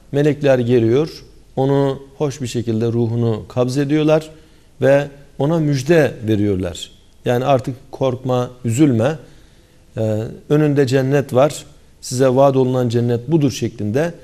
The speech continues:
belki cennetteki makamını da ona göstererek hoş bir şekilde onun ruhunu alıyorlar. Burada "korkmayın, üzülmeyin" derken artık dünyayı düşünmeyin.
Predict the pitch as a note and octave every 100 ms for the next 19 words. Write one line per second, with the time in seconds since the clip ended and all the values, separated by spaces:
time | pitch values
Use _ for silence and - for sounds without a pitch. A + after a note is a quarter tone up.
0 | - - C#3+ C3 C3 C3 C3 B2 B2+ B2+
1 | B2 A#2+ B2+ B2+ B2+ B2 A#2+ A2+ A#2+ A#2
2 | A#2 G#2+ C#3+ E3+ - - - - A2+ -
3 | B2 A2+ G#2 G#2 A#2 C3 A#2+ A2 A2 F#2+
4 | A2 D#3+ F3+ - - - A2+ A2 F#2+ F2+
5 | - - - - - - - - - -
6 | - E3+ F#3+ F3 F#3 F#3 - - _ -
7 | F3 F3 F3 E3+ E3 E3 E3 C3+ D#3 E3
8 | D#3 D3+ D3 D#3 D3+ B2+ B2+ D#3+ D#3 -
9 | - - - D3 D3 E3 - - D3+ D3
10 | E3 D#3 D3+ C#3 - E3 C#3 A2 F2+